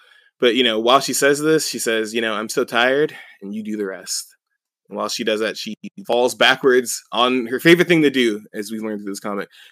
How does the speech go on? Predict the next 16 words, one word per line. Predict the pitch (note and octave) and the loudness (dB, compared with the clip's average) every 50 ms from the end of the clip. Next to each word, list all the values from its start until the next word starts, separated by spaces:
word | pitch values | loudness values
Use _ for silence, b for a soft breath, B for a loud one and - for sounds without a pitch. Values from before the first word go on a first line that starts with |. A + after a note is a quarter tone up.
| B - | B 2
Casca | C3 B2 B2+ C3 | 2 4 4 4
does | B2+ A#2+ B2 | 2 2 0
her | B2 | -2
favorite | - B2+ A2+ G#2+ A2 G#2 | -2 -2 -4 -4 -4 -4
thing | A2 G#2 G2 | -6 -8 -8
and | G2 - | -8 -8
falls | F#2+ F2 E2+ E2+ | -10 -10 -10 -10
off | D2 - _ | -14 -18 _
a | _ | _
cliff. | - C#2 - _ _ _ _ _ B B B B | -16 -16 -16 _ _ _ _ _ B B B B
So, | - D3+ D3+ D#3+ | 6 8 8 8
<laughs> | - - G#3+ - - _ _ _ _ _ _ _ _ _ _ _ _ _ _ - | 8 6 4 2 2 _ _ _ _ _ _ _ _ _ _ _ _ _ _ 0
while | C3 C#3 D3 D#3+ E3 E3 E3 E3 F3 E3+ E3+ | 6 8 10 12 12 12 10 10 8 6 2
she's | C#3 - - D#3+ D3 - - | -2 -4 -2 0 0 0 4
falling, | - C#3 C3 B2+ B2 A#2+ A#2 A#2 B2 B2 B2 - - | 6 8 8 8 8 8 6 4 2 -2 -6 -10 -6
um, | A#2+ A#2+ A#2+ A#2 A2+ A#2 A2+ A2 | -2 0 0 0 0 -2 -6 -8